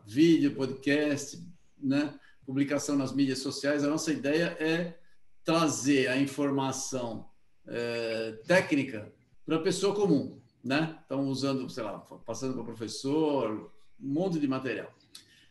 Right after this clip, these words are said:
É, você acha que consegue trabalhar junto com o I P T pra levar isso? Porque o I P T tem uma penetração enorme em vários lugares do estado, né?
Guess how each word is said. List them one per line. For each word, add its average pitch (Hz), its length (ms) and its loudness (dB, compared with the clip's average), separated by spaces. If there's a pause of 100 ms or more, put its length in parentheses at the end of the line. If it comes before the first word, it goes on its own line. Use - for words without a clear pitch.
(120)
É, 160 960 4
você - 180 2
acha 240 200 2
que 240 60 -2
consegue 220 320 2
trabalhar 185 360 4
junto 175 220 2
com 180 60 6
o - 20 10
I 165 80 4
P 160 180 6
T - 500 2 (180)
pra 156 100 4
levar 156 340 6
isso? 180 120 4
Porque 202 100 4
o 202 100 8
I - 20 4
P 202 200 8
T 233 400 2 (360)
tem 262 460 6
uma 180 280 0
penetração 165 720 2
enorme 165 600 6
em 143 100 6
vários 160 380 4
lugares 147 400 2
do 135 100 -6
estado, 185 480 -4 (240)
né? 160 320 -2